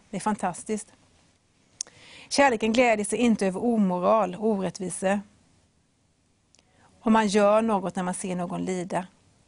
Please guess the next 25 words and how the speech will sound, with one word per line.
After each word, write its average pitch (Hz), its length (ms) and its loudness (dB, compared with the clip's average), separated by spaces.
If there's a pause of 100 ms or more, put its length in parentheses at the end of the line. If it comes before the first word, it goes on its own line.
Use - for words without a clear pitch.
(400)
När 233 100 -6
man 233 120 2
ser 233 360 0
andra 202 360 -2
människor 185 540 -8
som 185 180 -12
har 180 100 -8
det 180 60 -12
svårt, 202 480 -12 (280)
då 220 120 -4
gör 220 420 2
man 180 220 -4
någonting. 180 520 -12
Man 214 120 -4
står 220 220 -2
inte 208 140 -6
bara 185 120 2
och 180 80 -8
tittar - 240 -12
på. 196 360 -10 (500)
När 202 100 -4
den 202 140 0
stackars 196 360 -6
människan, 180 640 -6
eh, 190 320 -10